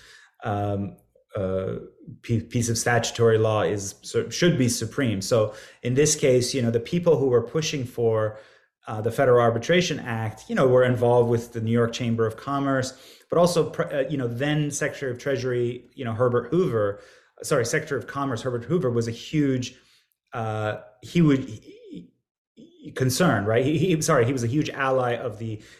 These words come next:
the F A A, and, you know, he,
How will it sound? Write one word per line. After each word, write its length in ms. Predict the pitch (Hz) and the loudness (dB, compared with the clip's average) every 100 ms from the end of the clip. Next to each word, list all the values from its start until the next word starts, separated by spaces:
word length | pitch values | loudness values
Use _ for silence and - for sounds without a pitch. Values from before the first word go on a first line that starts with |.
| _ - | _ -6
the 160 | 127 | -2
F 180 | 127 - | 0 0
A 300 | 123 117 - | 2 2 4
A, 400 | 180 113 117 - 160 | 4 4 4 -2 -2
and, 400 | 131 127 127 - _ _ _ _ _ _ - - | 0 2 0 -4 _ _ _ _ _ _ -18 -2
you 80 | 175 | 2
know, 120 | 120 | 2
he, 540 | 117 - 151 139 131 | 2 2 2 2 -2